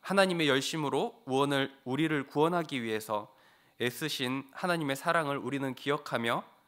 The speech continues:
하나님의 마음이 나의 마음이 되어 끝까지 사랑하여 이 복음을 증거해야 되겠습니다. 왜 그렇게,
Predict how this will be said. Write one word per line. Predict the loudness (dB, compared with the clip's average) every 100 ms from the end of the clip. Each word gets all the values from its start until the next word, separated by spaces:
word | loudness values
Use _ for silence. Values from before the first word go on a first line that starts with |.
| _ _ _ _ _ _ _ _
하나님의 | 2 2 4 4
마음이 | 8 8 8 4 -4 -8 _ _ _ _
나의 | 4 6 6
마음이 | 6 4 4
되어 | 0 0 0
끝까지 | -4 -2 -2 -2 -8 -8
사랑하여 | -2 0 2 2 2 0 -4 -20 _ _ -4
이 | 0
복음을 | 2 0 0 0 0 -4
증거해야 | -8 -4 -4 -4 -4
되겠습니다. | -4 -6 -8 -10 -10 -10 -8 -8 -10 _ _ _ _ _ _ _ _ _ -20 -20 -20 -20 _ _ 2
왜 | 4
그렇게, | 4 0 -4 -6